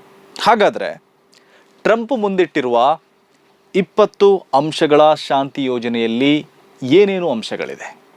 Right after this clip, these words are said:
ಅವುಗಳಲ್ಲಿರುವ ಪ್ರಮುಖವಾದ ಕೆಲ ಅಂಶಗಳ ಬಗ್ಗೆ ನೋಡೋಣ. ಒಂದನೆಯದು ಸೇನಾ ಹಿಂತೆಗೆತ.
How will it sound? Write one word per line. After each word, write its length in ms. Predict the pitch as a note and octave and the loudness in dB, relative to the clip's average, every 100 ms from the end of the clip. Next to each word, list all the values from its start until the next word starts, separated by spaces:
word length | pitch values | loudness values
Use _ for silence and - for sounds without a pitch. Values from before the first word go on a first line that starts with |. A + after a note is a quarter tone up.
| _ _ _ _ _ _ - | _ _ _ _ _ _ 2
ಅವುಗಳಲ್ಲಿರುವ 800 | F3+ A3+ G#3+ G3+ F#3+ F3+ F#3 F#3 | 2 4 4 4 2 4 6 4
ಪ್ರಮುಖವಾದ 760 | D#3+ D3 D3 E3 F#3 F3 E3 E3 | 2 -4 -4 -2 0 2 4 2
ಕೆಲ 240 | D3+ D3 | 2 2
ಅಂಶಗಳ 540 | C#3 - C#3+ D3 C#3 C3 | 2 -2 -4 0 2 2
ಬಗ್ಗೆ 440 | B2 A#2 D3+ D3+ _ _ _ _ _ _ - | 2 2 2 2 _ _ _ _ _ _ -2
ನೋಡೋಣ. 320 | A#2+ D2+ - - - _ _ _ _ _ _ _ _ - - - | -2 -2 -8 -12 -14 _ _ _ _ _ _ _ _ -20 -20 0
ಒಂದನೆಯದು 640 | E3 G#3 G3+ C#3+ F2+ F2+ - _ _ _ _ - - | 4 6 4 2 -2 -8 -12 _ _ _ _ -20 2
ಸೇನಾ 380 | G3 G3 F#3+ F3 | 2 4 2 2
ಹಿಂತೆಗೆತ. 540 | A#2+ G#2 G2 D2+ | -4 -10 -8 -8